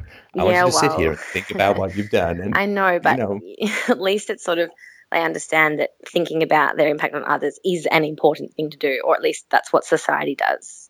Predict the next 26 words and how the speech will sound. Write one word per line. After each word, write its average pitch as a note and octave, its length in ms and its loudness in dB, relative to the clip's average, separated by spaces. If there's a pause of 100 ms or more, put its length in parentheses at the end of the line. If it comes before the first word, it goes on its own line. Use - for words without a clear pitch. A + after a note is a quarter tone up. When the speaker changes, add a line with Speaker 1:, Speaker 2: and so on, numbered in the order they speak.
Speaker 2:
and D3+ 140 0
wants - 260 -4
them E3 160 -6
to - 100 -8
Speaker 1:
But - 120 2
Speaker 2:
do. - 80 -2
Speaker 1:
you - 40 2
see, F#3 200 2
but D#3 180 0
you F#3+ 100 2
could - 200 -2
make C#3 200 2
that B2+ 160 2
fun, C4+ 320 2
right? A#2+ 340 0 (340)
Which D3+ 240 2
is D#3+ 160 0
Speaker 2:
Mm. D#3 40 0
Speaker 1:
like, C3+ 420 0
well, C#3+ 120 4
what D#3+ 160 2
if - 100 0
you're E3 140 4
a D#3+ 40 4
sadist? - 540 -2 (1700)
Speaker 2:
Yeah. E3 380 -2